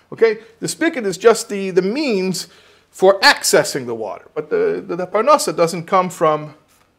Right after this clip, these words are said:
doesn't come from, uh, the job. There's a question here. I, I'll get to the question, sure.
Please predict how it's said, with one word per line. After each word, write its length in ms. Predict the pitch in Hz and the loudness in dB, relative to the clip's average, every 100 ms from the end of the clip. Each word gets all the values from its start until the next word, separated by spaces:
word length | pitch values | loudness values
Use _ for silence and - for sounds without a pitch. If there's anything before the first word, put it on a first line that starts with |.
| _ _ _ _ _ _ _ - | _ _ _ _ _ _ _ -6
doesn't 280 | 156 143 147 | -6 -4 -6
come 280 | 156 143 127 | -4 -4 -6
from, 520 | - 127 120 120 120 | -6 -4 -4 -8 -8
uh, 280 | 117 110 113 _ _ _ _ _ _ _ _ | -6 -8 -10 _ _ _ _ _ _ _ _
the 80 | 120 | -14
job. 420 | 123 98 87 _ _ _ _ _ - _ _ _ _ _ _ _ _ _ _ _ _ _ _ _ _ _ _ _ _ _ _ _ _ _ _ _ _ _ _ _ _ _ _ _ _ _ - | -8 -8 -8 _ _ _ _ _ -20 _ _ _ _ _ _ _ _ _ _ _ _ _ _ _ _ _ _ _ _ _ _ _ _ _ _ _ _ _ _ _ _ _ _ _ _ _ -14
There's 160 | 120 127 | -10 -8
a 40 | |
question 440 | - 156 139 131 | 2 2 2 -8
here. 100 | 117 | -8
I, 200 | 113 156 | -2 0
I'll 140 | 156 165 | 2 0
get 140 | 160 | -4
to 80 | 156 | -10
the 80 | 110 | -14
question, 360 | - 87 - 95 | -14 -18 -18 -20
sure. 300 | - 85 | -16 -16